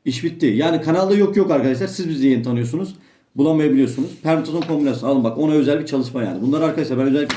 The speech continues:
tek tek parça parça. Mesela ilk sorular için.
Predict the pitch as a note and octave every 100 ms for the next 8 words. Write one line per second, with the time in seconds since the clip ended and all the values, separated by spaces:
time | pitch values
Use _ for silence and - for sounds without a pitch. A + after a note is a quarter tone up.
0 | - C3+ C#3+ C#3 - _ _ _ - B2+
1 | B2 C#3 G#2 F#2 F#2+ - - - C3+ B2
2 | G#2 E2